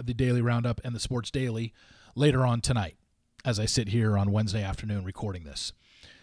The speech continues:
So if there's a question that I start reading and I was like, "Oh, this is a repeat," then I'll just stop and be like, "Okay, I already, already answered that one." But I basically just cut and pasted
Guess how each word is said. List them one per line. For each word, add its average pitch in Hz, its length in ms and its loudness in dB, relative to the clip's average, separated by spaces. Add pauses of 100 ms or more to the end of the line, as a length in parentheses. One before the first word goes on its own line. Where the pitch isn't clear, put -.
(100)
So 180 540 8
if 160 100 2
there's 175 240 6
a 196 60 4
question 202 400 6
that 196 100 6
I 180 80 6
start 160 320 8
reading 175 380 6
and 147 80 6
I - 20 6
was 131 100 4
like, 131 140 0
"Oh, 147 160 8
this 127 180 2
is 123 120 0
a 123 40 2
repeat," 127 460 2
then 117 180 0
I'll 110 120 -4
just 107 180 -4
stop 92 320 -2
and 90 180 -4
be 90 120 -8
like, 87 180 -10
"Okay, 92 200 -8
I 85 40 -6
already, 92 320 -4 (100)
already 120 220 2
answered 104 240 -2
that 90 180 -6
one." 80 180 -14 (680)
But 165 120 6
I 165 60 8
basically 226 280 10
just 208 160 -2
cut 214 160 10
and 196 80 0
pasted 175 380 8